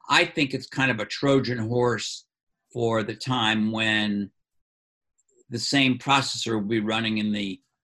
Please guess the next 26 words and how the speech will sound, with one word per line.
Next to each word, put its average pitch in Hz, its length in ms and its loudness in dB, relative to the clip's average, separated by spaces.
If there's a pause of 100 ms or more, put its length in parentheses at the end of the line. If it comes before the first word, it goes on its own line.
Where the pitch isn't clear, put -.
(140)
iPad 113 560 0
and 98 120 -4
the 98 40 -4
Mac, 117 460 0 (560)
and 113 80 -4
it 110 120 -6
would 110 120 -6
be 107 100 -4
so 139 320 0
much 123 320 0
easier 113 720 -2 (600)
and 110 180 -2
so - 160 -2
much 117 280 -4
better 104 640 2 (920)
for 113 160 -2
the 107 120 0
iPad 113 480 0
app 101 340 -2
to - 140 -10
run 107 260 -4
on 104 160 -4
the 98 80 -6
Mac. 110 400 -2 (260)
Um, 101 760 -4 (960)
might 110 260 0